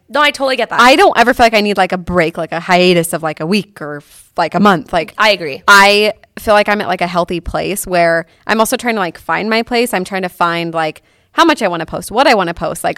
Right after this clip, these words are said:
Speaker 2: also, Instagram is so weird. The algorithm's so weird. Like, which I know that doesn't mean a lot to some people, but it's, it means a lot when you have to send in your statistics to brands, and
Speaker 1: Absolutely.
Speaker 2: that's what they pay you off of.
Speaker 1: Yeah.
Speaker 2: And so it does mean a lot to, if this is your job, it means a lot. And so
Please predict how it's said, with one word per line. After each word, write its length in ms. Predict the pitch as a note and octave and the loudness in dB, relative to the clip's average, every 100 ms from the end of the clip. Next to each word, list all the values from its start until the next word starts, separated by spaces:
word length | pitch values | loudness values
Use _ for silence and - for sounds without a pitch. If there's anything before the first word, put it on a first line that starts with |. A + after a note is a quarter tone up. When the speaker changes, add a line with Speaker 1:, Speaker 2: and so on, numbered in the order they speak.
| - | 0
Speaker 2:
also, 420 | A3 - F#3+ F#3 - | 0 2 -2 -2 -4
Instagram 420 | A3 B3+ G#3+ F3+ | -6 -6 -6 -4
is 100 | F3 | -4
so 160 | - F3+ | -4 -4
weird. 460 | E3 G3 - E3+ | -4 -6 -8 -8
The 100 | F3+ | -4
algorithm's 460 | F3+ F#3+ G#3 G3+ G3+ | 0 0 -2 -4 -4
so 180 | F3+ F3 | -4 -4
weird. 200 | D#3+ - | -4 -4
Like, 220 | E3+ - _ _ _ _ _ _ _ _ - | -6 -8 _ _ _ _ _ _ _ _ -10
which 220 | G#3 - - | -10 -8 -6
I 100 | F#3+ | -2
know 120 | F#3 | 0
that 160 | F3 - | 0 0
doesn't 140 | F3 | -4
mean 100 | E3+ | -4
a 40 | E3+ | -2
lot 160 | E3 | -2
to 60 | F3+ | -4
some 140 | F3 | -8
people, 240 | E3+ D#3 D#3 | -8 -8 -6
but 140 | D#3 | -6
it's, 220 | D#3+ - - | -6 -10 -6
it 120 | F3 | -2
means 220 | G3+ A#3 | 0 0
a 60 | G3+ | 4
lot 260 | F#3+ F#3+ | 6 4
when 160 | F#3 F3+ | 2 -4
you 80 | F3+ | -2
have 160 | F#3 | -4
to 80 | G3 | -4
send 280 | - F#3 F#3 | -4 -4 -4
in 100 | F3+ | -6
your 100 | E3+ | -8
statistics 640 | - E3 E3 - G3+ G3+ - | -10 -10 -10 -4 -4 -4 -10
to 120 | F3+ | -8
brands, 500 | D#3 D#3 F3+ A3+ A#3 | -6 -4 -4 -4 -2
and 120 | G#3 | -2
Speaker 1:
Absolutely. 540 | F3+ F#3 F3+ D3 C#3 | -2 0 0 0 -4
Speaker 2:
that's 100 | F3+ | -8
what 180 | F3+ F3+ | -4 -4
they 120 | E3+ | -4
pay 160 | - E3+ | -6 -4
you 180 | F3 G#3+ | 0 2
off 220 | A3+ A#3+ | 2 2
of. 80 | C4 | 2
Speaker 1:
Yeah. 180 | G#3+ G3 | 2 0
Speaker 2:
And 100 | G3 | -2
so 320 | F#3 E3+ E3+ _ _ _ | 0 0 0 _ _ _
it 120 | - B3 | -2 4
does 180 | D4 | 4
mean 160 | G#3+ F#3 | 4 2
a 60 | D#3+ | 0
lot 340 | D#3+ - _ | -2 -2 _
to, 420 | - E3+ E3 E3 - | -6 -4 -6 -10 -10
if 160 | F3 - | -8 -6
this 180 | F3+ | -8
is 120 | F3 D#3+ | -8 -6
your 100 | D#3+ | 2
job, 240 | G#3+ F3 | 4 4
it 80 | D#3+ | 0
means 180 | G#3 F#3 | -4 -4
a 40 | |
lot. 280 | C3 A#2 - | -4 -6 -6
And 160 | - F3+ | -6 -4
so 280 | F3+ E3 | -2 -2